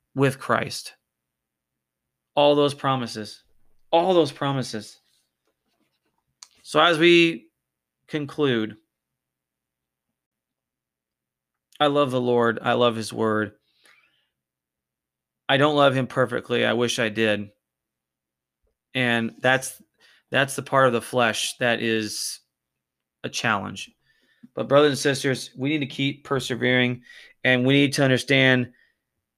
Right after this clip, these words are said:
and maybe your prayer today is that in Christ, we need to be doing all things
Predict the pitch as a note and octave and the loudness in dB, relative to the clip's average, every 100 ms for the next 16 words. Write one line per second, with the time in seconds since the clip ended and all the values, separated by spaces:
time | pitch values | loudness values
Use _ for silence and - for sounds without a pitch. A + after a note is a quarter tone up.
0 | _ _ - C3 B2+ D#3+ F#3 E3 C#3 D#3 | _ _ -2 0 4 6 6 4 2 4
1 | D3 C#3+ B2+ C3+ C3+ B2 A2 - _ _ | 4 4 2 6 6 6 2 -6 _ _
2 | _ _ - B2+ B2+ B2 A2 - - _ | _ _ -6 -2 0 -2 -4 -12 -16 _
3 | B2+ A#2+ A2+ - _ _ _ _ _ _ | 0 2 0 -6 _ _ _ _ _ _
4 | _ _ _ _ _ _ _ _ _ _ | _ _ _ _ _ _ _ _ _ _
5 | _ _ _ _ D3 D3+ D3+ - C#3 C3+ | _ _ _ _ -2 -2 -4 -2 4 4
6 | C3+ C3+ - - - _ _ _ _ - | 4 -2 -6 -10 -16 _ _ _ _ -6
7 | C3+ D#3 D3 B2+ C#3 C3+ C3 B2+ B2+ _ | -4 -2 -2 -2 0 2 2 0 -4 _
8 | _ _ _ _ _ _ _ - C#3+ C#3 | _ _ _ _ _ _ _ -2 0 2
9 | C3 C3+ C#3 D3+ C#3+ C#3 C3+ C3 C3 C3 | 0 2 4 4 2 -2 0 -2 -4 -8
10 | - | -12